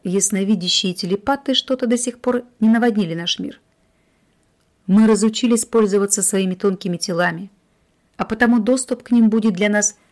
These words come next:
столь же бесполезным, как крылья для гусеницы. Если Демиург и пытался исправить ошибку эксперимента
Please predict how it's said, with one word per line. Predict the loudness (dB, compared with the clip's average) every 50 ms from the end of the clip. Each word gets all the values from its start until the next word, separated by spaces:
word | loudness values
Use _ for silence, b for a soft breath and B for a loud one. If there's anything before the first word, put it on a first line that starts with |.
| _ _
столь | -10 -10 -6 -2 2 2 2 2
же | 2 0 -2
бесполезным, | -2 -2 -6 -4 -4 -4 -2 0 0 0 0 -2 -6 -10 -12 -14 _ _ _ _ _ _ _ _ -6
как | -4 -4 -4 -4 -6
крылья | -2 0 2 2 2 2 0 -2 -2 -2 -6 _ _ -12
для | -8 -2 0 0 0
гусеницы. | -2 -4 -4 -4 -4 -4 -6 -6 -6 -8 -8 -8 -10 _ _ _ _ _ _ _ _ _ _ _ _ _ _ _ _ _ _ _ _ _ _ _ _ _ _ _ _ -8
Если | -4 0 4 4 4 4 4 2 2 4
Демиург | 4 4 6 6 6 6 6 4 4 2 0 -4 -12 -20 _ _ _ _ _ _ _ _ -6
и | -6 -4
пытался | -2 -2 -2 -2 2 2 2 2 2 0 0 0
исправить | 0 0 -2 0 2 4 4 2 0 -2
ошибку | -2 -2 0 -2 -4 -6 -6 -10 -10 -10
эксперимента | -10 -10 -10 -8 -6 -4 -2 -2 -2 -2 -4 -6 -8 -10 -10